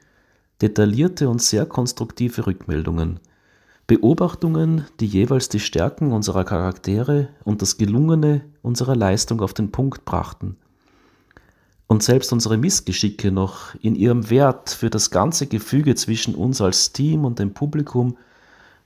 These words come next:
und die uns verbindende Atmosphäre erkannten.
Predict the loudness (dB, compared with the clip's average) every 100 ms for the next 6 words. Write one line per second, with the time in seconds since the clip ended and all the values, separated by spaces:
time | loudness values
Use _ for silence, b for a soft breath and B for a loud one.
0 | b 0 0 0 -10 -2 2 2 0 -6
1 | -2 0 0 0 -2 0 0 2 2 2
2 | 0 0 -4 -4 0 0 2 0 -2 -4
3 | -6 -6 -8 -12 -14